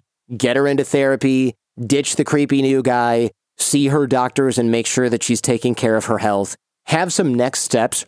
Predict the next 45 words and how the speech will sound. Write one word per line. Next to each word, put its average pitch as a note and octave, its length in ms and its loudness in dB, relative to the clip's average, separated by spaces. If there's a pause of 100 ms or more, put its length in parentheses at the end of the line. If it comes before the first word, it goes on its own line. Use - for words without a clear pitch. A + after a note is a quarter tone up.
ready B2 400 2
to C3 100 0
go G#2+ 560 0
and C#3 140 0
help D3+ 260 0
her D#3+ 120 2
follow C3 360 0
through B2 260 2
on C#3+ 140 2
them D#3 200 2 (100)
immediately. C#3 920 0 (260)
Not D#3 320 0
next A3 240 0
week, F3 360 0 (180)
not C3+ 340 0
in G#3 100 0
a G#3 40 2
month D#3 240 0
from C3+ 180 0
now, A2+ 400 0 (240)
today. B2+ 580 -2 (280)
And C#3 120 0
hopefully F3 520 0
that'll C#3 260 0
jolt C3 380 0
your B2+ 160 2
sister C#3 400 0
into B2+ 300 0
waking G2+ 380 0
up. - 220 -6 (320)
But D3+ 140 0
Gabe, D#3 260 0
where C#3+ 140 2
my A#2+ 260 0
mind D#3 300 0
goes, F3+ 360 0 (300)
and B2+ 140 2
it's B2+ 140 0
an C3 60 2
uncomfortable B2+ 540 0
question, G#2+ 540 0
but A#2 120 0
I A#2+ 60 0
gotta B2+ 320 0
ask, G2+ 400 -4